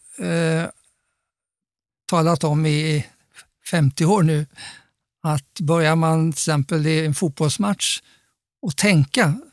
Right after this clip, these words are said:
då sjunker prestationen. Då går man ifrån den här automatiseringen, eh, att lämna över till kroppen, och man förvirrar kroppen då. Så, eh, det gör ju då att, eh,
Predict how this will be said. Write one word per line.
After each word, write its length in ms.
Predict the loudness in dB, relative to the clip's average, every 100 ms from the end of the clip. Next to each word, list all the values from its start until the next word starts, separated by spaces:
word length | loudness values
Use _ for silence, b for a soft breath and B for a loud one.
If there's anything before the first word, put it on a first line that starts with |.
| _
då 160 | -2 2
sjunker 360 | 2 2 0
prestationen. 600 | -2 -2 -2 -4 -4 -4
Då 60 | -4
går 140 | -2
man 180 | 2 2
ifrån 400 | 0 0 0 2
den 120 | 2
här 140 | 4 2
automatiseringen, 1080 | 0 -2 -2 -2 0 0 2 2 2 2 0 b b b b b b b _ -6
eh, 320 | -4 -2 -2
att 120 | -2
lämna 280 | 2 2 4
över 220 | 2 2
till 140 | -2 0
kroppen, 580 | 0 0 -2 0 0 -2 _ b b b _ _ -4
och 240 | -2 0
man 180 | 0 0
förvirrar 680 | 0 0 2 2 2 2 2
kroppen 540 | 0 -2 -2 -2 0
då. 240 | 0 -2 -8 -12 _ _ _ b b b _ _ _ _ -8
Så, 360 | -2 0 2 2 0 -8 _ _ _ _ _ -8
eh, 380 | -4 -2 -2 0
det 120 | 2
gör 240 | 2 2 2
ju 100 | 2
då 180 | 0
att, 480 | 0 -2 -2 -4 -2
eh, 180 | -2 -2